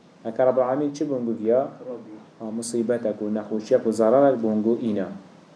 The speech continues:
Speaker 1: كي ده هنگو پارزيد؟ "أو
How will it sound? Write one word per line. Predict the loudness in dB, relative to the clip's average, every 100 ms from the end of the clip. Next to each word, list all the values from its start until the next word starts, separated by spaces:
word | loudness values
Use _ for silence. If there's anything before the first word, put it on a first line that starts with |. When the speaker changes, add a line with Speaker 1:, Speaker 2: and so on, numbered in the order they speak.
| -20 -20 -20 -20 -20 -8
Speaker 1:
كي | 4
ده | 4
هنگو | 6 4
پارزيد؟ | 6 6 4 0 -10 -14 -20 -20 -20 -20 -20 -20 -20 -20 -20 -20 -20 -20 -20 -20 -20 -20 -20 -20 -20 -20 -20 -20 -20 -20 -20 -20 -20 -18 -16 -16 -18 -20 -20 -20 -20 -18 -18 -18 -14 8
"أو | 10 10